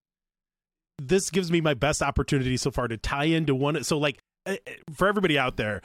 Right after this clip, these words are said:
when we have guests on the podcast, we always have, like, some ideas of topics that we might wanna talk about or what have you. And generally, I get on the show and just talk about whatever.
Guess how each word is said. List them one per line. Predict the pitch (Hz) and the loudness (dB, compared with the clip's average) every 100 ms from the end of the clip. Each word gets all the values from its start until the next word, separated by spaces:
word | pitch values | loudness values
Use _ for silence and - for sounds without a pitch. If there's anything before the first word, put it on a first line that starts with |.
| - _ - 123 | -16 _ -20 -12
when | 165 165 | -4 -2
we | 170 | 0
have | 165 196 | -2 0
guests | 185 160 | 0 -2
on | 165 | -2
the | |
podcast, | 143 180 156 117 | -2 -2 -2 -4
we | 160 | -2
always | 147 165 | -2 -2
have, | 160 139 | -2 -4
like, | 135 123 | -4 -4
some | 156 135 | -4 -4
ideas | 131 131 127 | -2 -2 -4
of | |
topics | - 123 139 - | -6 -6 -6 -6
that | |
we | 131 | -4
might | 120 131 | -2 -4
wanna | 117 | -6
talk | 113 123 - | -6 -8 -6
about | 127 117 120 | -4 -4 -4
or | 117 | -4
what | 127 | -4
have | 147 135 | -2 -2
you. | 123 | -2
And | 131 | 0
generally, | 156 220 185 156 | 0 2 2 2
I | 143 | 2
get | 151 | 0
on | 143 | 0
the | 127 | -2
show | - 123 | -2 -2
and | |
just | 113 - | -2 -4
talk | 120 | -4
about | 107 95 | -4 -8
whatever. | - - | -12 -14